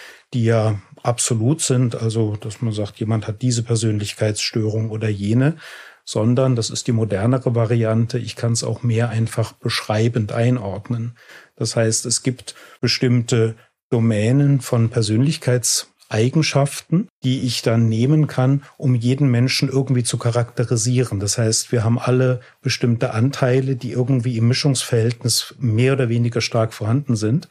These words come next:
Und wenn ich mir verschiedene Anteile betrachte, dann kriege ich auch ein Bild von der Persönlichkeit und kann dann vielleicht sagen, nun, der eine oder andere Anteil, der ist sehr, sehr stark ausgeprägt, der andere ist schwächer ausgeprägt und wenn das eine bestimmte Grenze überschreitet, dann kann das vielleicht auch Probleme machen, dann hat's einen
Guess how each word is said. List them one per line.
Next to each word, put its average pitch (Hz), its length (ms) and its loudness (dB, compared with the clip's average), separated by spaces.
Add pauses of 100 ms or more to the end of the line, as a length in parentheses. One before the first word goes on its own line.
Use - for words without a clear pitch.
(100)
Und 113 140 -2
wenn 117 120 4
ich 123 140 -2
mir 120 100 2
verschiedene 123 540 0
Anteile 127 480 2
betrachte, - 600 -2
dann 131 160 -2
kriege 127 220 -2
ich 123 140 -2
auch 117 180 0
ein 143 100 2
Bild 143 180 0
von 131 140 0
der 131 80 2
Persönlichkeit 131 840 0 (460)
und 117 120 -4
kann 123 200 2
dann 120 140 2
vielleicht 117 380 0
sagen, 117 440 2
nun, 117 200 4
der 117 160 0
eine 123 300 2
oder 117 260 0
andere 117 420 2
Anteil, 117 600 2 (360)
der 113 160 -4
ist 123 120 -2
sehr, 120 180 2
sehr 113 160 2
stark 117 360 0
ausgeprägt, 123 920 -2 (120)
der 110 100 0
andere 113 280 2
ist 113 120 -4
schwächer 117 400 0
ausgeprägt 120 680 -2
und 113 140 0
wenn 117 160 4
das 113 160 0
eine 120 100 2
bestimmte 117 440 0
Grenze 113 420 0
überschreitet, 113 880 -2
dann 113 120 2
kann 113 220 0
das 113 140 -2
vielleicht 113 400 -2
auch 113 140 -2
Probleme 110 500 0
machen, 113 380 0
dann 107 180 -2
hat's 110 240 -2
einen 110 220 0